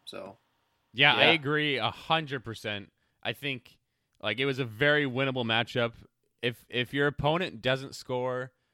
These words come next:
Speaker 2: more than a hundred, then you, you have the ability to win it. Like, a hundred points should kinda be that,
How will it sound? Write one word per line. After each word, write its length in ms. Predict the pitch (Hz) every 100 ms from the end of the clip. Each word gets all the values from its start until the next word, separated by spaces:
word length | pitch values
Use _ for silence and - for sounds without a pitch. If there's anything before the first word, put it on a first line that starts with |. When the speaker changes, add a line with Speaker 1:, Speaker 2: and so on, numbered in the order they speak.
| _ _
Speaker 2:
more 240 | 107 113 127
than 120 | 120
a 80 | 101
hundred, 480 | 113 120 139 160 - _ _ _ _
then 320 | 120 127 117 110
you, 240 | 113 147
you 420 | 147 123 127 139
have 280 | 139 127 110
the 120 | 120
ability 340 | 104 104 98 90
to 80 |
win 180 | 82 76
it. 100 | -
Like, 280 | 82 85 _ _ _ _ _ _ _
a 100 | 110
hundred 320 | 131 147 135
points 280 | - 123 87
should 260 | - 90 -
kinda 240 | 123 104
be 140 | 92 98
that, 300 | 92 90